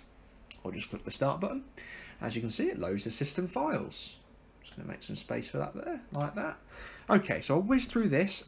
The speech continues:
Uh, all of the other machines will be clones of this machine.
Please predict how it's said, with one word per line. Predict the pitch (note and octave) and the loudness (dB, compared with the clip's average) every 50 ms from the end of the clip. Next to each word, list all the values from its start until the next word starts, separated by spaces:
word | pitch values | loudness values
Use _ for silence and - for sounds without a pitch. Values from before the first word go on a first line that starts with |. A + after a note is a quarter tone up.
| - | 0
Uh, | D#3+ D#3 D#3 F#3 | 0 2 2 4
all | G3 G#3 G3+ | 4 4 4
of | F#3+ F3+ | 4 4
the | - G3+ | 4 4
other | G3+ F#3 | 6 6
machines | F3 E3 D3 - F#3 G#3 B3 C4 | 6 4 4 4 4 4 4 4
will | - D#3 C#3 | 4 4 6
be | C3 A#2+ | 4 4
clones | - - - C3+ C#3+ C#3 C#3+ C3 C3+ - - | 2 2 4 6 6 6 4 2 -2 -6 -4
of | - E3 F#3+ - - | -2 -2 0 2 4
this | F3 F3 D#3+ - | 4 4 4 4
machine. | D#3+ D3+ D3 - E3+ F#3 G#3+ A#3 A#3+ | 2 4 4 4 4 2 2 0 -2